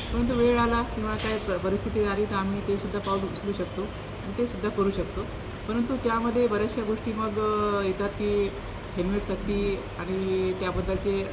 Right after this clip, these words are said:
मतप्रवाह उलटसुलट येतात. त्याऐवजी जर आपण रस्ता सुरक्षेच्या नियमाचं पालनच केलं आणि हेल्मेट घातलं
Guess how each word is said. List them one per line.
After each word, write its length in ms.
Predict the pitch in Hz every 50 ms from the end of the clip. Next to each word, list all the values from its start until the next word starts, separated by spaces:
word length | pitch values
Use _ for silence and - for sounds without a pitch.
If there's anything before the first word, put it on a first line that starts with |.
| - - - - - - - - - -
मतप्रवाह 520 | 175 185 190 240 233 - 214 208 208 208 214
उलटसुलट 520 | 202 185 202 202 202 - - 190 202 180
येतात. 180 | 180 170 185 190
त्याऐवजी 720 | - - 208 208 208 208 202 196 190 190 202 196 220 214
जर 160 | 226 269 277
आपण 280 | 262 262 254 254 240
रस्ता 220 | 226 208 - - 233
सुरक्षेच्या 420 | 233 226 220 220 - 220 202 214
नियमाचं 300 | 208 208 202 202 202 196
पालनच 460 | 208 - 190 170 175 226 254 262 247 -
केलं 120 | 220 208
आणि 80 | 208 214
हेल्मेट 280 | 208 180 190 202 196
घातलं 340 | 180 160 180 - 202 208 160